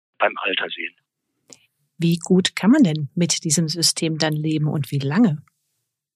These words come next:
Speaker 1: Es gibt Patienten, die inzwischen mehr als zwölf oder dreizehn Jahre mit einem solchen System leben. Das sind aber relativ wenig Patienten.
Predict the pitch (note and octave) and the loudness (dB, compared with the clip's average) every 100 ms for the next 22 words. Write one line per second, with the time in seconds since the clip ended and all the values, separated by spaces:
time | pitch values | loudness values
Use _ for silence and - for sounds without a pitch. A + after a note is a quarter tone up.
0 | _ _ _ _ _ _ _ _ - - | _ _ _ _ _ _ _ _ -20 -20
1 | _ _ _ - - - C3 _ - A2+ | _ _ _ -6 -4 0 -2 _ -2 -2
2 | - G2 A#2+ - D2+ - A#2+ A2+ - - | 2 -2 -2 -10 -20 -8 -4 -4 -4 -2
3 | A#2 - A#2 A2 G2+ - G#2 A2+ B2+ A#2 | 2 0 _ -18 -18 -8 -2 2 0 -2
4 | A2+ - - G2+ B2 C3+ A2+ A2+ - G2+ | -10 -6 -2 2 2 2 -2 -4 -2 -2
5 | A2+ - A2 F#2+ F#2+ A#2 A2+ - G#2+ G#2 | -2 -6 -6 -2 0 -2 -4 -8 -6 -4
6 | G2 G2+ G#2 G2 - G2 F#2+ F2+ F2+ F#2+ | 0 0 -2 -8 -8 -12 -16 -12 -10 -10
7 | _ _ - F#2+ A#2 A#2 A#2 A2+ - - | _ _ -6 -6 -4 -2 2 2 0 -12
8 | - G#2 A2 - A2+ - A2 G#2+ A2 G2+ | -4 0 0 0 -4 -2 -2 -2 -8 -8
9 | - E2 - C#2+ - | -6 -8 -6 -12 -14